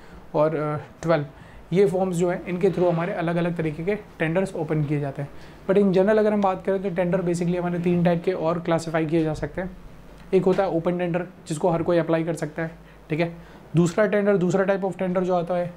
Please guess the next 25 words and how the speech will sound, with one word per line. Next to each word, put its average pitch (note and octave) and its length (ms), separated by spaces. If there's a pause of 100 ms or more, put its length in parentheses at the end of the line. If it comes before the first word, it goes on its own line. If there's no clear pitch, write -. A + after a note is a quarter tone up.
(180)
वो E3+ 80
हमारा F3 260
होता E3 220
है, F3+ 100
अ, D#3+ 420 (240)
<clears throat> F#3 340
specific E3+ 480
या F3+ 120
फिर, G3+ 140
अ, G#3 60 (460)
क्लोज E3+ 500
tender, E3+ 320 (140)
जो F3 80
एक F3+ 160 (540)
particular F3 320
group F3 260
of F#3 140 (160)
लोगों E3+ 240
के E3+ 120
लिए E3+ 160
ही F3+ 240
open E3 260
किया E3+ 160
जाता D#3+ 220
है, F3+ 100